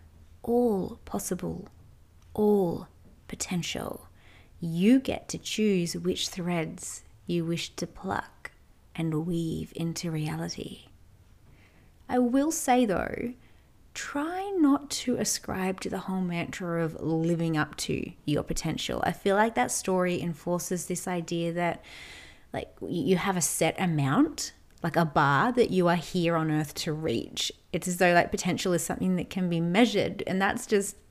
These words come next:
bizarre to me <laughs> because potential is everything but certain.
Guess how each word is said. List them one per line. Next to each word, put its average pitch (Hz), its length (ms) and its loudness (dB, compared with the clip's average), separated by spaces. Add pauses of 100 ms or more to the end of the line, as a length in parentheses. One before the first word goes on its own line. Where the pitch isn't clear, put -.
(160)
bizarre 170 540 8
to - 160 -2
me 175 520 0
<laughs> - 60 -6
because 233 560 10 (760)
potential 277 500 8
is 190 180 6
everything 208 600 4
but - 300 2 (100)
certain. - 840 0